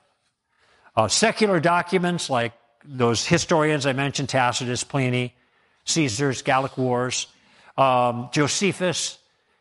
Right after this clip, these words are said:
even Shakespeare, for goodness sake. We don't have any originals of Shakespeare, and he came a long time after,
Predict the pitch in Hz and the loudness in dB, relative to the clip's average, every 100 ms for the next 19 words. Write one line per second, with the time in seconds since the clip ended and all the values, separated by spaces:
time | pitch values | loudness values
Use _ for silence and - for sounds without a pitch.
0 | _ _ _ _ 240 285 196 - 311 - | _ _ _ _ 0 2 2 2 0 -2
1 | - 123 - 135 120 104 - 104 101 _ | -6 -6 -6 -6 -6 -6 -6 -8 -14 _
2 | _ _ _ _ _ _ _ 151 226 233 | _ _ _ _ _ _ _ 0 2 2
3 | 202 156 135 139 113 113 107 113 - 110 | 0 0 0 0 -2 -6 -8 -6 -6 -6
4 | - - 107 190 - _ _ _ - 117 | -8 -10 -8 -8 -10 _ _ _ -6 -2
5 | 180 208 151 156 190 - 170 151 170 208 | 0 0 2 2 0 0 -2 0 -2 -4
6 | - | -8